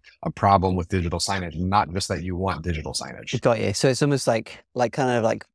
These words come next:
Speaker 2: when a kid asks why a hundred times until the parent can't answer the question anymore. That's exactly
Speaker 1: That's
Speaker 2: the point.
Speaker 1: exactly it.
Speaker 2: I like,
Speaker 1: Yeah.
Speaker 2: I really like that.
Speaker 1: It, it was interesting. I was at a talk, uh, a couple weeks ago in Denver, and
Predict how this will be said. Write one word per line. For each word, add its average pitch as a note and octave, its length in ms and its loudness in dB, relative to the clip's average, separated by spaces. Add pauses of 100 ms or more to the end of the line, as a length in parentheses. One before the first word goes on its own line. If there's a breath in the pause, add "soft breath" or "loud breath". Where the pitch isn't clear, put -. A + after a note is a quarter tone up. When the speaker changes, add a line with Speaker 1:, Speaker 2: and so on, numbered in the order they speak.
(100)
Speaker 2:
when A#2 200 -2
a A2+ 40 -2
kid A2+ 280 2
asks G#2+ 360 -2
why G#2+ 240 2
a G#2+ 60 -2
hundred A2 220 -8
times G#2+ 260 -4
until A#2 160 -4
the A2+ 80 -2
parent A2 300 -2
can't A#2 180 -2
answer A2+ 200 -4
the A2+ 80 -8
question B2 340 -2
anymore. C3+ 380 0 (520)
That's C3+ 200 4
exactly A#2 400 2
Speaker 1:
That's E2+ 120 2
Speaker 2:
the - 60 2
point. G2 80 6
Speaker 1:
exactly F#2+ 300 0
it. G2+ 160 0 (220)
Speaker 2:
I - 120 4
like, C3 200 6
Speaker 1:
Yeah. A#2+ 60 -4
Speaker 2:
I C#3 40 4
really C3+ 240 2
like B2+ 160 0
that. A2+ 200 4
Speaker 1:
It, - 60 2
it - 20 6
was G2+ 140 4
interesting. F#2 640 0
I F2+ 100 -2
was F2+ 460 -4
at E2+ 160 -6
a E2+ 100 -4
talk, F#2 360 2 (400)
uh, E2 120 -8
a - 60 -10
couple G2 220 -2
weeks F#2+ 220 2
ago E2+ 160 0
in E2 120 -2
Denver, F2 440 0
and E2+ 340 -4